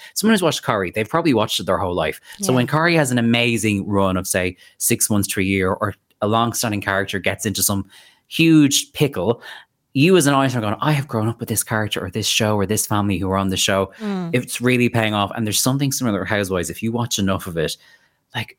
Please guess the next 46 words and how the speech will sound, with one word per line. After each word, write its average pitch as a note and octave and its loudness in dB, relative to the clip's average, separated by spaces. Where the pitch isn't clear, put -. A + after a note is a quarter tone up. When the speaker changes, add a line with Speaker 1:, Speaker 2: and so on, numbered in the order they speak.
Speaker 1:
later C#3+ 2
on G#2 2
in F2+ -2
Housewives G2+ -2
of G2+ -4
New F#2+ 0
York, E2+ 0
there's C#3 0
a F#3+ 0
five-year G#2 0
period F2+ -4
where F2 -4
every G2+ -2
s-, - -4
you're F2 -6
just F2+ -8
like, D#2+ -4
"This G#2 0
is E2+ 0
book - -4
wild." D2 2
And C3+ 2
also D#3 2
on G2+ 0
Atlanta F#2+ -2
as E2 -4
well. D2+ -4
Like, D2 0
s-, - -6
stuff F3+ 2
happens G3+ 2
in D#3+ 6
Atlanta, A#2 2
and A2+ 0
the A2 0
way A2+ 2
they G#2+ 2
just G2 -4
will A2+ 2
go G2+ 2
off G2 0
with G2+ -4
each - -4
other, F2+ 0
it's - -6
just, - -2